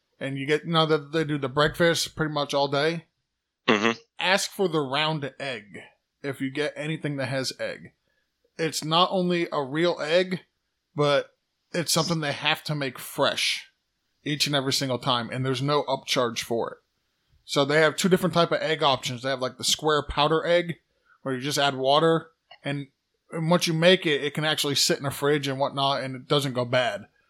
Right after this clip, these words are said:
Speaker 1: But they also have the round egg, which is the real egg. So if you're gonna order a breakfast sandwich at lunchtime or dinner, even if you're doing it in the breakfast time,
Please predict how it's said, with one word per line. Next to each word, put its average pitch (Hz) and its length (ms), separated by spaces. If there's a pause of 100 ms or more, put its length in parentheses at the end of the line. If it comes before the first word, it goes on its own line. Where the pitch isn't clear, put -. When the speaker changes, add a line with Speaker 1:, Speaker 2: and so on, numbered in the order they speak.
(220)
Speaker 1:
But 139 80
they 139 80
also 156 240
have 143 120
the 131 80
round 156 360
egg, 131 240
which 123 180
is 117 140
the 127 100
real 135 320
egg. 95 260 (500)
So - 180
if 131 80
you're 143 100
gonna 160 140
order 165 340
a 135 120
breakfast 160 760 (260)
sandwich 139 520
at 123 180
lunchtime 151 720
or 120 120
dinner, 147 600 (340)
even 185 160
if 170 100
you're 165 80
doing 170 240
it 156 40
in 143 100
the 131 80
breakfast 160 400
time, 110 240